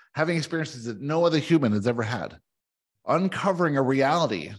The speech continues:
that's always been there, but no one could see it because their perspective was so low. Now, there's others who are successful and they're making money and they're celebrities and they're doing all these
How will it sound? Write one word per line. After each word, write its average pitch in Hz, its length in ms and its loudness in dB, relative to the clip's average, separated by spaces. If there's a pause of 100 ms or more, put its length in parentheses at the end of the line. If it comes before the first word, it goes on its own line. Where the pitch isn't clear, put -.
(140)
that's 117 160 -4
always 139 480 2
been 156 240 0
there, 107 420 -4 (380)
but 127 120 0
no 135 260 4
one 123 180 2
could 120 180 -8
see 170 320 -2
it - 220 -10 (560)
because 120 320 -2
their 110 100 -2
perspective 117 560 -6
was 104 160 -8
so 107 140 -4
low. 107 520 -4 (1160)
Now, 147 180 4
there's 185 220 4
others 185 320 4
who 151 100 -2
are 135 140 0
successful 202 580 -2
and 196 80 -2
they're 131 80 -2
making 131 300 -4
money 180 260 -2
and 151 140 -2
they're 113 240 -2
celebrities 170 580 0
and 120 60 -6
they're 120 80 -6
doing 139 180 -2
all 139 140 0
these 117 140 -4